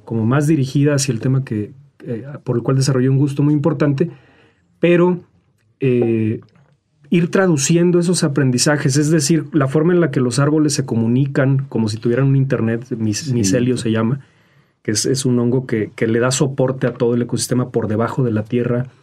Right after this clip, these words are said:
Speaker 1: la manera en la que, eh, son para mí gigantes, caray, que le dan, eh, lugar y hogar a, a muchas especies, la importancia que tienen, la, la cuestión estética. Yo aprendí a dibujar los arbolitos en primaria, ¿no? El típico así de como una nubecita
Speaker 2: <laughs>
Speaker 1: verde, ¿eh?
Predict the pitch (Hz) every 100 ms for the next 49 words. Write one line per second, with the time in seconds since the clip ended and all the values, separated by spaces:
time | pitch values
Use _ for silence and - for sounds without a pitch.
0 | _ _ _ _ _ 131 127 127 127 143
1 | 156 156 147 131 143 151 156 143 156 135
2 | 131 127 156 147 143 143 131 131 120 135
3 | 135 127 131 135 135 - 127 127 131 131
4 | 113 113 123 127 135 117 117 120 120 120
5 | 131 139 151 160 127 117 120 127 139 139
6 | 127 113 110 113 120 131 135 131 123 -
7 | 123 120 131 123 - _ _ _ _ -
8 | 127 123 123 123 135 135 135 139 131 135
9 | 127 123 127 127 131 - _ - 127 127
10 | 123 135 135 131 - 139 143 139 131 131
11 | 135 135 131 131 147 143 147 143 127 120
12 | 127 139 131 113 117 120 131 120 117 113
13 | 113 117 120 113 120 110 127 120 113 120
14 | 120 - 110 123 127 127 113 131 120 123
15 | 120 120 117 110 131 190